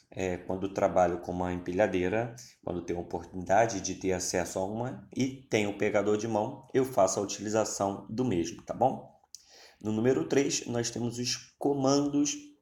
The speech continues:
da empilhadeira que vão fazer a movimentação de elevação, inclinação e angulação. Só que eu não vou falar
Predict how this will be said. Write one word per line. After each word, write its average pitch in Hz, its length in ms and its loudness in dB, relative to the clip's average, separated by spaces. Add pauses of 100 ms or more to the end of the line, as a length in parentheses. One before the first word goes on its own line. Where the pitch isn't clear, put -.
(200)
da 95 800 6
empilhadeira 110 640 0
que 131 160 -4
vão 135 140 -2
fazer 143 260 0
a 143 40 0
movimentação 123 680 -2
de 90 100 -4
elevação, 120 720 -4
inclinação 131 880 -4 (380)
e 127 220 -4
angulação. 127 760 -2
Só - 200 -6
que - 120 -10
eu 160 40 -4
não 170 160 -4
vou 143 120 2
falar 101 420 -2